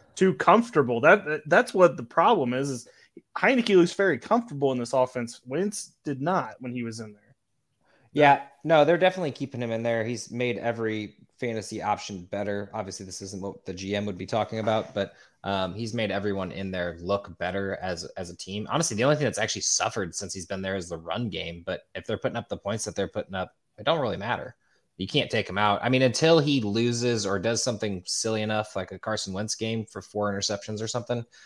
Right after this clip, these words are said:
Speaker 2: I don't think it's even a conversation. He's not coming back for another two plus weeks, so Heinicke just has more time to further cement his job and, you know, N F L job in the future.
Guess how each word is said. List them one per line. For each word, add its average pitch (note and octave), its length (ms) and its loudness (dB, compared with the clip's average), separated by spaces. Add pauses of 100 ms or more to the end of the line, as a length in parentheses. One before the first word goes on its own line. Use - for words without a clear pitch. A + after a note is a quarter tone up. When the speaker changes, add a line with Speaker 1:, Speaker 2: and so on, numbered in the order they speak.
(300)
Speaker 2:
I A#2 60 4
don't A2 120 4
think G2 140 -4
it's F2 80 -8
even F#2+ 160 -2
a F2 60 -4
conversation. F#2+ 720 -4
He's B2 160 0
not D#3+ 120 6
coming C#3+ 200 8
back A2+ 220 6
for - 80 -2
another G2 180 0
two - 240 -2
plus - 340 -2
weeks, G2 220 -4
so F#2+ 320 -2 (280)
Heinicke A#2 300 2
just F#2+ 180 -2
has F#2 200 -2
more G2 180 0
time F2+ 280 -4
to F2 60 -8
further F2+ 260 -4
cement F#2+ 320 -4
his E2+ 160 -8
job F#2+ 320 0
and, F2+ 180 -6 (260)
you G#2 100 -2
know, G#2 80 0
N G#2 120 0
F G#2 100 0
L A2+ 80 2
job G2+ 220 2
in F#2+ 60 -6
the E2+ 40 -10
future. F#2+ 340 -8